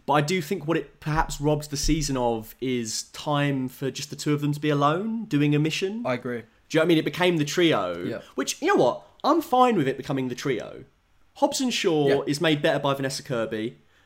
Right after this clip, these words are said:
Speaker 1: You know what I mean? Like, the three
Speaker 2: Yeah.
Speaker 1: of them together. You know, I, I, I'm, I,
Speaker 2: Definitely.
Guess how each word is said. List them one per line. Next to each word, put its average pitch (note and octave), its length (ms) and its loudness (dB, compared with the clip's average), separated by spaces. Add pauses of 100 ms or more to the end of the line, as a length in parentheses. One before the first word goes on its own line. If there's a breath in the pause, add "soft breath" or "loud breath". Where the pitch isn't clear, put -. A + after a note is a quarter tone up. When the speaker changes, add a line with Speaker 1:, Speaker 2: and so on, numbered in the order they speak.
(120)
Speaker 1:
You B2+ 100 -8
know D#3 80 4
what C#3 60 2
I D3+ 40 2
mean? D3+ 180 4
Like, D#3 120 0
the D#3+ 60 -6
three D3 160 0
Speaker 2:
Yeah. G3+ 60 10
Speaker 1:
of E3 40 2
them E3 100 -2
together. C#3 540 0 (460 soft breath)
You D3+ 80 -8
know, D#3+ 120 6
I, F3 100 6
I, E3+ 220 4
I'm, G#3 100 2
I, - 40 2
Speaker 2:
Definitely. G#3+ 180 2